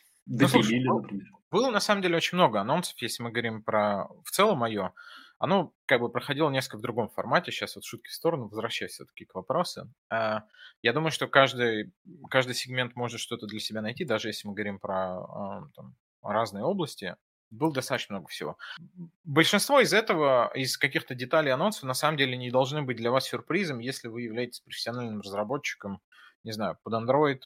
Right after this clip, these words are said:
Speaker 1: под веб там или ещё под что-то, потому что большинство вещей становится известно за, там, дни, недели до ай о, поэтому прям гигантских сюрпризов не было, а, именно вот таких прикладных. Если мы говорим про мобильную историю, то можно было заметить,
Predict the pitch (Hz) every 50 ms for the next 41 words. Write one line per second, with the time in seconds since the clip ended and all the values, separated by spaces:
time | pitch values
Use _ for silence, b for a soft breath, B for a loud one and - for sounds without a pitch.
0 | - _ - 110 107 104 - - - - - 101 98 92 120 131 123 - - 104
1 | 101 98 98 98 - - 151 151 - 131 - - - 107 107 - - - 98 101
2 | - - 107 101 104 - 127 117 - 143 120 107 - - 139 - - - 113 120
3 | 110 - - 107 104 113 120 120 - - 110 95 - 101 95 92 - - 85 90
4 | - - B B B B B B B B - 117 110 123 127 127 135 139 127 120
5 | 113 104 117 117 110 107 107 107 107 110 120 135 170 185 123 - 117 113 113 -
6 | 107 107 107 104 95 90 - 101 98 95 98 110 110 127 139 135 - - - -
7 | 110 95 - 117 107 104 101 - - 104 92 85 80 - - - - _ - 101
8 | 95 90 87 - - 113 117 110 104 98 92 90 - - 101 - - - - _
9 | _ - 117 98 - 117 113 104 95 82 - - _ B B B B B B B
10 | B 131 143 - - 175 165 165 156 156 156 170 165 151 - 156 156 151 147 147
11 | 147 143 143 151 185 208 214 190 156 139 - - - 131 120 113 104 - 113 117
12 | 143 160 156 147 135 135 131 123 123 117 123 135 147 143 - 123 120 - -